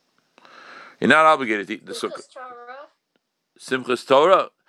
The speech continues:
Speaker 1: Simchas Torah is not a mitzvah, not midaraisa. It's a minig that started after the time of Shulchan Aruch. You mean dancing a kofis, a Simchas Torah night. It, it, it, it's not a, it, it's an incredibly precious,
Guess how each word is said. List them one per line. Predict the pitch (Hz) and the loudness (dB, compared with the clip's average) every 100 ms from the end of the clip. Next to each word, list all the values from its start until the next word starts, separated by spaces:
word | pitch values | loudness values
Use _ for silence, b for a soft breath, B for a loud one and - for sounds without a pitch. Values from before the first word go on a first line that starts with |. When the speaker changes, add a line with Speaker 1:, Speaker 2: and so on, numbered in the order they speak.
| b b b | b b b
Speaker 1:
Simchas | 175 170 180 | -10 -4 -2
Torah | - 180 175 | 2 4 6
is | 156 123 | 4 2
not | 147 143 | -2 -2
a | |
mitzvah, | 139 151 - 135 | -4 -8 -4 -4
not | 135 131 | -2 -6
midaraisa. | 135 127 123 151 151 143 | -6 -4 -2 -2 -2 -4
It's | 127 - | -4 -6
a | |
minig | 117 156 156 123 | -6 -6 -8 -8
that | 120 | -8
started | - 135 127 123 | -4 -2 0 0
after | 127 123 | -2 -4
the | 113 | -6
time | 120 117 | -2 -2
of | 110 | -4
Shulchan | - 104 120 | -8 -6 0
Aruch. | 147 143 - - b b b b | 2 0 -2 -10 b b b b
You | 110 | -10
mean | 127 120 | -6 -2
dancing | 135 135 131 113 | -2 -2 -4 -4
a | 113 | 0
kofis, | 151 147 127 107 | 0 0 -4 -8
a | |
Simchas | 107 120 120 117 | -10 -8 -6 -2
Torah | 123 113 | 0 0
night. | 127 135 120 - | 0 -2 -2 -10
It, | 127 - | -14 -12
it, | 123 | -10
it, | - 151 - | -8 -10 -8
it's | 151 - 143 165 | -8 -8 -8 0
not | 175 160 | 0 2
a, | 135 120 _ b b b - | 2 0 _ b b b -10
it, | 113 - | -10 -8
it's | 127 - | -10 -2
an | 127 117 - | -2 -2 -6
incredibly | 117 110 - 127 175 185 147 147 127 _ | -14 -14 -8 -2 0 0 -6 -10 -10 _
precious, | - 147 175 - 151 143 - | -4 0 0 -2 -10 -10 -12